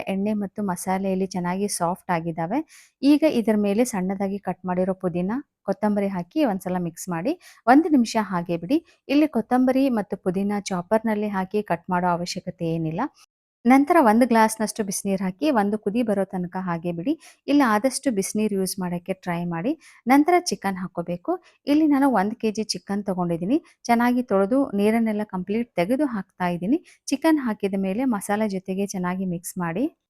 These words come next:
ಇವಾಗ ಮುಚ್ಚಳ ಮುಚ್ಚಿ ಮೀಡಿಯಂ ಫ್ಲೇಮ್‌ನಲ್ಲಿ ಇಪ್ಪತ್ತೈದು ನಿಮಿಷ ಅಥವಾ ಚಿಕನ್ ಬೆಂದಿದೆ ಅಂತ ಅನ್ಸೋವರೆಗೂ ಬೇಯಿಸ್ಬೇಕು. ಮಧ್ಯೆ ಮಧ್ಯೆ ತಿರುಗಿಸ್ತಾ ಇರಿ. ನಾವಿಲ್ಲಿ ಚಿಕನ್ ಸುಕ್ಕ ಮಾಡೋದ್ರಿಂದ ಜಾಸ್ತಿ ನೀರು ಹಾಕಕ್ ಹೋಗ್ಬೇಡಿ. ಈಗ ನೀವು ಈ ಸ್ಟೇಜಲ್ಲಿ ಉಪ್ಪು ಚೆಕ್ ಮಾಡ್ಕೋಬಹುದು,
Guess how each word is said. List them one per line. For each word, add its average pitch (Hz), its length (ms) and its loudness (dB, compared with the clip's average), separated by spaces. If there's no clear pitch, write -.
ಇವಾಗ 277 460 8
ಮುಚ್ಚಳ 240 380 4
ಮುಚ್ಚಿ 240 320 4
ಮೀಡಿಯಂ 262 360 6
ಫ್ಲೇಮ್‌ನಲ್ಲಿ 208 500 2
ಇಪ್ಪತ್ತೈದು 226 560 0
ನಿಮಿಷ 190 320 -2
ಅಥವಾ 226 280 -2
ಚಿಕನ್ 320 380 4
ಬೆಂದಿದೆ 233 380 6
ಅಂತ 226 260 2
ಅನ್ಸೋವರೆಗೂ 190 600 2
ಬೇಯಿಸ್ಬೇಕು. 185 680 0
ಮಧ್ಯೆ 254 220 8
ಮಧ್ಯೆ 262 260 6
ತಿರುಗಿಸ್ತಾ 190 500 -2
ಇರಿ. 262 540 -2
ನಾವಿಲ್ಲಿ 285 360 6
ಚಿಕನ್ 269 340 2
ಸುಕ್ಕ - 280 -4
ಮಾಡೋದ್ರಿಂದ 190 580 0
ಜಾಸ್ತಿ 220 460 2
ನೀರು 220 220 4
ಹಾಕಕ್ 185 300 -4
ಹೋಗ್ಬೇಡಿ. 180 480 -2
ಈಗ 277 260 8
ನೀವು 277 240 6
ಈ 240 200 4
ಸ್ಟೇಜಲ್ಲಿ 220 520 2
ಉಪ್ಪು 202 240 -2
ಚೆಕ್ - 220 -4
ಮಾಡ್ಕೋಬಹುದು, 185 760 0